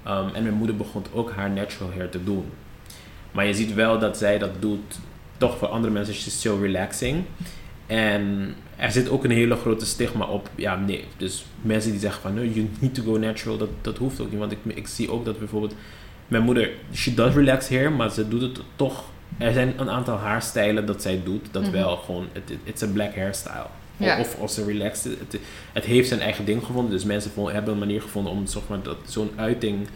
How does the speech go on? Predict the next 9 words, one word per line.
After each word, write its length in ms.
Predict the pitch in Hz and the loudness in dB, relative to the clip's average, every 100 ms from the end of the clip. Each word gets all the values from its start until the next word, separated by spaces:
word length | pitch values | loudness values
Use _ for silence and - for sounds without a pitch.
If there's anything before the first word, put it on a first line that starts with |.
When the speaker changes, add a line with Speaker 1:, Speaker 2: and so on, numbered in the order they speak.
| - - | -14 -4
Speaker 1:
op 100 | 110 | -2
hun 100 | 107 | 0
eigen, 320 | 110 - 110 | -2 -2 -6
in 160 | 117 110 - - | -4 -6 -8 -6
eigen 240 | 120 - | -6 -4
handen 180 | 104 120 | -4 -4
te 120 | 123 | -4
zetten. 380 | 131 69 - 175 - - - - - - - - | -4 -4 -4 -8 -8 -14 -14 -14 -14 -14 -16 -10
Mm. 600 | - 117 117 113 107 107 | -4 0 2 2 0 -4